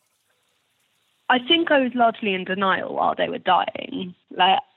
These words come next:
I knew so little about plants that they really had to grow quite brown and sticky and be in a very resolute point of death,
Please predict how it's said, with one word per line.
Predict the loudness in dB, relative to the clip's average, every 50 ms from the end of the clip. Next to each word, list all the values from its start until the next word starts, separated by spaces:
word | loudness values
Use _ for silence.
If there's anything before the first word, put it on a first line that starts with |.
| 0
I | 2 2 2 2 0 -2 -6 -4 2
knew | 4 6 8 8 8 6 4 2
so | 2 2 4
little | 2 2 0 -2 0
about | 2 2 2 2 0 0
plants | 0 2 2 2 2 0 -4 -10 -12 -14 _ -20 _ -6
that | -6 -6 -6 -6 _ _ _ _ _ -2
they | 0 0 2
really | 2 2 2 2 0
had | 0 -2 -4 -2 -4
to | -6 -4
grow | 0 0 2 2 0 -2
quite | -2 0 0 0 0 0 0
brown | 0 2 2 2 0 -2
and | -4 -6 -8 -4
sticky | -4 -4 -4 -4 -6 -6 -6 -6
and | -4 -2
be | 2 2 4 4
in | 2 2
a | 0
very | 2 4 4 4 4 4 4
resolute | 4 4 2 2 0 -4 -4 -4 -6 -8 -10 _ _ _ _ _ _ -6
point | -2 -2 -2 -2 -2
of | -6 -12 -4 0
death, | 0 2 2 0 -4 -4